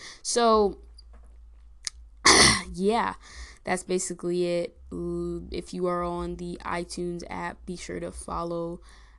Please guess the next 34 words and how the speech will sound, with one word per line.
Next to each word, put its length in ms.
uh, 340
I 80
mean, 180
subscribe 720
and 300
rate 180
me 100
five 360
stars, 580
'cause 220
it 100
helps, 680
apparently. 760
And 300
I'll 120
probably 380
pop 340
this 180
on 140
SoundCloud. 600
So 160
if 120
this 220
ever 220
gets 260
on 120
SoundCloud, 720
uh, 40
be 100
sure 220
to 260
follow 600
and 880
like 480